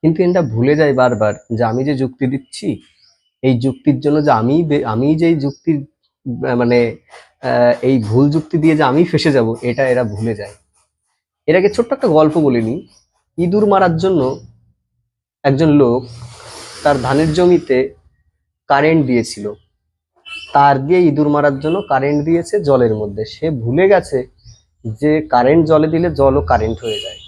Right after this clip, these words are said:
তো অতএব যেখানে যে গর্তের মধ্যে যে আমি তার দিচ্ছি, পরে যে মরলো কিনা ইঁদুর দেখার জন্য সেখানে যাবো, যে আমি মরবো, এটা কিন্তু ভাবেনি। তো সে রীতিমতো জল চালিয়ে দিয়ে বেশ জমিটাকে ভিজিয়ে নিয়েছে,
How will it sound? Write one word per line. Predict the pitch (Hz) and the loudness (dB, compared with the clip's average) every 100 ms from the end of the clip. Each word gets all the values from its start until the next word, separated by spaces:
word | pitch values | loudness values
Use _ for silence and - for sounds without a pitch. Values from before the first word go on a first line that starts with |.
| - _ _ _ _ _ _ _ - | -20 _ _ _ _ _ _ _ -4
তো | 127 | 0
অতএব | 127 147 135 | 2 2 0
যেখানে | 127 - 151 160 | -2 -2 -2 0
যে | 170 170 | 0 -2
গর্তের | 123 127 127 156 | 0 0 0 -4
মধ্যে | 160 156 160 | -4 -4 -4
যে | 165 | -2
আমি | 165 | -2
তার | 165 143 143 | -2 0 0
দিচ্ছি, | 139 151 _ - 185 135 175 - _ _ _ _ | -4 -10 _ -6 0 0 0 -6 _ _ _ _
পরে | - 135 139 | 0 2 2
যে | 151 143 131 | 2 0 -2
মরলো | 131 139 143 147 | 0 2 2 0
কিনা | 151 165 | 0 0
ইঁদুর | 165 160 160 135 | 0 0 -2 0
দেখার | 131 - 151 | -2 0 -2
জন্য | 147 165 165 | -2 -2 -2
সেখানে | 156 143 165 | -4 -4 -4
যাবো, | 143 147 143 147 | 0 0 2 0
যে | 139 | 2
আমি | 135 135 175 | 0 0 0
মরবো, | 170 143 | 0 -2
এটা | 135 127 | -2 -2
কিন্তু | 127 127 - | -6 -8 -6
ভাবেনি। | 120 135 95 101 _ _ _ _ _ _ | -6 -6 -10 -16 _ _ _ _ _ _
তো | 139 | -6
সে | 139 147 | 0 0
রীতিমতো | 156 156 160 156 156 | 2 0 -2 0 -2
জল | 127 139 143 139 - | 0 2 2 0 -6
চালিয়ে | - 139 143 147 | -2 0 0 -2
দিয়ে | 143 170 226 - _ _ _ _ _ _ _ | 0 0 0 -8 _ _ _ _ _ _ _
বেশ | 120 139 139 - - - _ _ _ _ | 0 2 2 -4 -14 -20 _ _ _ _
জমিটাকে | 117 135 139 135 131 | -2 0 2 2 0
ভিজিয়ে | 131 120 131 160 | 0 0 2 0
নিয়েছে, | 160 160 156 190 220 | 2 0 -2 -4 -4